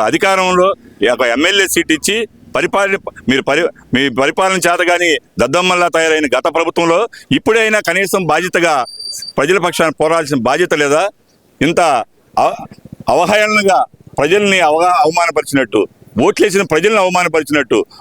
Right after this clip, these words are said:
ఓట్లేసి ప్రజలు మిమ్మల్ని ప-, శాసనసభకి వెళ్ళి ప్రజల పక్షాన మీకు ఏవైతే ఉన్నాయో అడగండి. సే-, ఏవైతే అమలు పరచట్లేదో అవి అడగాల్సిన బాధ్యత లేదా? కనీసం బాధ్యత రహితంగా వ్యవహరించిన ఈ పదకొండు మందిని డిస్‌క్వాలిఫై చేసిన తర్వాత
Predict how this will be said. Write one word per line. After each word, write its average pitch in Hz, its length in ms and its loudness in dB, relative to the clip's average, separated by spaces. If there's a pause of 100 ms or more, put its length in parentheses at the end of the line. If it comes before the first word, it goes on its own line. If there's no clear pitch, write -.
(140)
ఓట్లేసి 196 440 2
ప్రజలు 180 360 0
మిమ్మల్ని 175 300 0 (500)
ప-, 123 200 2
శాసనసభకి 180 560 0
వెళ్ళి 170 260 2 (380)
ప్రజల 160 300 2
పక్షాన 170 340 0
మీకు 147 180 0
ఏవైతే 226 380 0
ఉన్నాయో 202 300 2
అడగండి. 180 360 0 (380)
సే-, 156 180 0 (420)
ఏవైతే 202 400 2
అమలు 180 280 2
పరచట్లేదో 202 540 0
అవి 160 160 4
అడగాల్సిన 190 380 0 (140)
బాధ్యత 196 360 2
లేదా? 160 220 2 (380)
కనీసం 196 400 0 (500)
బాధ్యత 190 420 0
రహితంగా 180 420 0
వ్యవహరించిన 156 460 0 (380)
ఈ - 20 2 (120)
పదకొండు 180 420 0
మందిని 165 360 0
డిస్‌క్వాలిఫై 156 520 0
చేసిన 147 300 0
తర్వాత 147 240 2